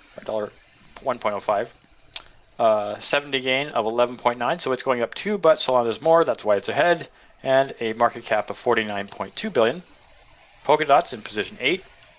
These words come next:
thirty-one point eight seven, and a gain of six point one percent, and a market cap of thirty-three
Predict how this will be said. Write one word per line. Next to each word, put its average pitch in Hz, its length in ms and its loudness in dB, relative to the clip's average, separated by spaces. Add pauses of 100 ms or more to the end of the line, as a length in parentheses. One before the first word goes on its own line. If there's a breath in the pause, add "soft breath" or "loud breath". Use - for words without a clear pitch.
(320)
thirty-one 110 260 -6
point 107 320 -6
eight 127 180 -4
seven, 151 460 -2 (600 soft breath)
and 107 240 -4
a 107 140 -6
gain 131 380 -2
of 123 160 2
six - 220 -2
point 131 200 -4
one 202 140 4
percent, 175 360 0 (520)
and 107 140 -12
a 104 60 -12
market 104 260 -2
cap - 420 -2
of 104 360 -4
thirty-three 123 600 -4